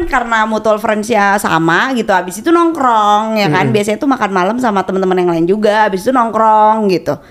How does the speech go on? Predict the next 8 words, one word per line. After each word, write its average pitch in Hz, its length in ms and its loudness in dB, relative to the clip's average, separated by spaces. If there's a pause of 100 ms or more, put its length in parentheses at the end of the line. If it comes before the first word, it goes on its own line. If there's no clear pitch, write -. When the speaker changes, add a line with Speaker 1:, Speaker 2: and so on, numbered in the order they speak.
(240)
Speaker 1:
Kayak, 196 260 -2
"Kenapa 214 240 -2
sih - 160 -4
harus - 160 -4
ketemu 220 240 -4
terus?" - 560 -6 (320)
Speaker 2:
<laughs> - 960 -8
Speaker 1:
Kenapa? 208 320 -4